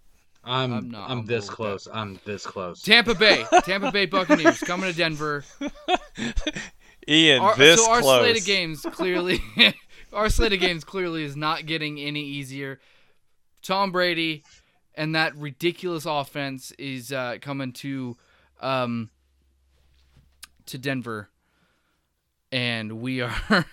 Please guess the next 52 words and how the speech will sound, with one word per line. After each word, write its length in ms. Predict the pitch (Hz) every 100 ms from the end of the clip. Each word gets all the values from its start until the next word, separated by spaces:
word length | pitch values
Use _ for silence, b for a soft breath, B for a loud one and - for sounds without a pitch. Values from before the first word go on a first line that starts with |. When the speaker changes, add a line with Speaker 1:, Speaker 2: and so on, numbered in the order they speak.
| _
Speaker 2:
<laughs> 120 | _
so 340 | - - 170
screwed. 560 | 151 - - 123 113 110
I'm 160 | 135 135
sorry. 400 | 165 156 185 202
<laughs> 60 | 370 - - - _ _ B B - 453 440 - 480 - - - b b -
We 200 | 254 185
are 80 | 170
so 380 | - 214 285
screwed. 560 | 262 - 170 156 151 147 _
Speaker 1:
Watch 220 | 120 127
out 180 | 156 151
for 60 | 143
Speaker 2:
We 80 | 233
have 60 |
Speaker 1:
Scotty 300 | 226 175 180
Speaker 2:
these 80 | 175
Speaker 1:
Miller. 260 | 180 196 160
Speaker 2:
corners 400 | 147 170 160 151
that 140 | 170
are 80 | 160
gonna 240 | 165 160
go 140 | 156 156
against, 460 | 147 151 147 -
uh, 340 | 151 147 139 117 156
Godwin 580 | 151 156 165 160 165 160
potentially. 840 | - 151 160 151 - 143 143 143 - -
Speaker 1:
Well, 160 | 165
I 40 | 214
think 160 | 233
he 60 | 190
Speaker 2:
Uh, 40 | 220
Speaker 1:
might 160 | 214
Speaker 2:
Mike 120 | -
Speaker 1:
be 40 | 180
out. 140 | 180
Speaker 2:
Evans. 440 | 147 139 143 139 139
Speaker 1:
He 100 | 208
might 320 | 127 156 254
Speaker 2:
Gronk 60 | 247
Speaker 1:
out. 140 | -
Speaker 2:
has 200 | 170 135 -
not 300 | 143 143 139
looked 260 | 127 147 147
like 220 | 131 120
that 160 | 135 131
he's 160 | 127
done 180 | 123 120
anything 320 | 117 113 113
yet, 300 | 107 113 123
but 140 | 123 120
Gronk, 420 | 139 135 135